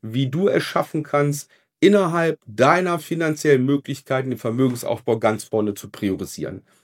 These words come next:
Es sind oftmals nur kleine Stellschrauben, die notwendig sind, damit das Ganze funktioniert. Darüber können wir sprechen, das biete ich dir an unter marco hasselberg punkt de schrägstrich termin. Und jetzt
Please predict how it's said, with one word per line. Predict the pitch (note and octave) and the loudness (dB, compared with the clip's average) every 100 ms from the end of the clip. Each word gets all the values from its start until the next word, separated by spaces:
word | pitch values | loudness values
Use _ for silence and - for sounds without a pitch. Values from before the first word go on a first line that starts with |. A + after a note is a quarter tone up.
| _ _ | _ _
Es | - | -2
sind | D3+ B3 | 4 6
oftmals | B3+ - G#3 F#3 - | 6 6 4 4 4
nur | F3 D3+ _ _ | 2 2 _ _
kleine | - - B3+ G#3+ | -2 2 2 2
Stellschrauben, | F#3 F3+ - E3 | 2 2 2 0
die | C3+ | 2
notwendig | B2+ F3+ F#3+ A#2+ G#2+ G#2 | 4 4 4 0 0 -2
sind, | C#3 C#3+ | -2 0
damit | B2 C3+ | -2 -2
das | A#2+ - | -6 -4
Ganze | A#2+ A2+ A2+ | -4 -4 -8
funktioniert. | A#2 G#2+ A2 G#2 F#2+ - - - | -14 -12 -6 -4 -4 -6 -20 2
Darüber | B2+ C3 C3+ C3 | 2 4 2 0
können | C3+ A#2+ | 0 -4
wir | A#2+ | -4
sprechen, | - C3+ C3 B2+ | -2 0 0 0
das | A2+ | -2
biete | - B2+ | -4 -8
ich | G#2+ - | -8 -4
dir | F#2+ | -2
an | F#2+ A2 - - - | -2 -4 -8 -20 -10
unter | - A2+ G2+ | -6 -2 0
marco | A2 A2+ G2+ | 0 0 0
hasselberg | G#2 - G#2 F#2+ | -2 -4 -6 -4
punkt | G#2 G2+ | -6 -6
de | E2 F#2 | -6 -6
schrägstrich | - - E2+ - E2 | -6 -6 -8 -8 -14
termin. | - A2 G#2 F2 _ _ _ | -4 0 0 -4 _ _ _
Und | - G2 | -8 0
jetzt | A2+ B2+ - - | 4 4 2 -12